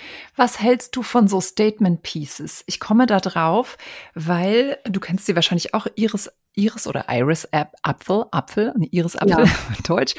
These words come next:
Speaker 1: die ja, ich weiß gar nicht, wie alt wurde sie am Ende? Hundertzwei?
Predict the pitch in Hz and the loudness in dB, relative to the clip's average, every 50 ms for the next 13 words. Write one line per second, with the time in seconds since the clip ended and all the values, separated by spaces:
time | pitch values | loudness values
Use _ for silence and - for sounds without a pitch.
0 | - - - - - - - - - 196 208 196 - - - - - - - 156 | -10 -12 -10 -10 -12 -12 -8 0 2 4 4 4 4 0 -2 -6 -6 -4 -2 -2
1 | 131 135 - - - - 135 - 160 180 269 262 - 143 139 - - 127 147 147 | -2 -2 -2 -4 -4 -4 -4 -4 -4 -4 -4 -2 -2 -2 -2 -2 -2 -2 0 0
2 | 156 151 170 175 180 180 - - - - - - _ - - - - - - 143 | 0 2 2 2 2 0 -2 -6 -12 -14 -14 -14 _ -10 -8 -8 -8 -8 -8 -6
3 | 147 147 160 185 214 | -6 -4 -4 -4 -6